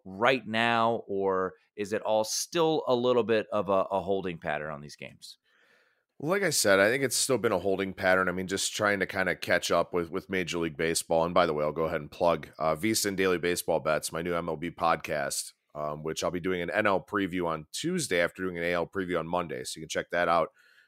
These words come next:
Speaker 2: wherever you get your podcast content. But I think San Diego State minus two, um, probably when we get done recording, will, will be a play that I take a look at here. I just, I love the Florida Atlantic story.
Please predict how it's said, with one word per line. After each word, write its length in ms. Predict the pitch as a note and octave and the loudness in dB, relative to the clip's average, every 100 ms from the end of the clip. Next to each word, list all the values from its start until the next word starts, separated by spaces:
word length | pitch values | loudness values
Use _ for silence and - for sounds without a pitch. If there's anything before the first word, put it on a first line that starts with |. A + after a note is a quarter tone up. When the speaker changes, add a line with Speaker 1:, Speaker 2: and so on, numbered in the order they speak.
| _ - | _ 2
Speaker 2:
wherever 280 | A#2 A#2+ A2 | 8 8 8
you 80 | |
get 120 | G2 F2 | 2 0
your 140 | F#2+ | 0
podcast 500 | G2 F#2 - E2+ D#2 | 2 2 4 0 0
content. 460 | - F#2 F2+ E2+ E2 - - _ _ _ | 0 0 0 -4 -4 -14 -20 _ _ _
But 200 | A2 A#2 - _ _ _ - | 4 6 4 _ _ _ 2
I 220 | B2+ D3+ | 4 4
think 160 | E3 | 4
San 160 | - B2 | 2 2
Diego 160 | A#2 G2+ | 2 2
State 260 | - G2 | 2 0
minus 380 | F2+ F#2 E2 - | 2 2 2 -2
two, 540 | - G2+ F2+ E2 D#2+ D#2+ _ | -2 0 2 0 -2 -8 _
um, 340 | D#2 D#2+ E2 D2+ | -2 0 0 0
probably 340 | A2+ D3 E3+ D#3+ A#2 | 2 4 4 2 2
when 140 | A2 | -2
we 60 | C3+ | 0
get 140 | B2+ | 0
done 160 | B2 C3 | 0 0
recording, 480 | A2 A#2 A2+ B1 - _ _ - | 0 2 0 0 -10 _ _ -4
will, 180 | F2 F2 | -2 0
will 100 | F2 | 0
be 120 | F#2+ | -2
a 40 | |
play 220 | F2 G2 | 0 2
that 120 | F#2 F2 | 4 2
I 80 | E2+ | 2
take 200 | F#2 F2 | -2 -2
a 40 | |
look 240 | E2+ E2 | -2 -2
at 180 | F2 D2+ | 0 -2
here. 240 | D#2+ E2 D#2+ | -2 0 0
I 80 | |
just, 320 | F2 F#2+ - - _ - _ _ _ _ _ _ _ _ - | 0 0 -2 -4 _ -20 _ _ _ _ _ _ _ _ -4
I 120 | G2+ | -2
love 440 | G#2+ A2 C3 A#2 | 4 8 8 6
the 80 | A2+ | -4
Florida 420 | A#2+ - B2 B2 | -6 0 4 6
Atlantic 320 | A#2+ A2+ A2 G2 | 6 4 2 2
story. 540 | - G#2 A2 A2 G#2 | 0 4 4 4 0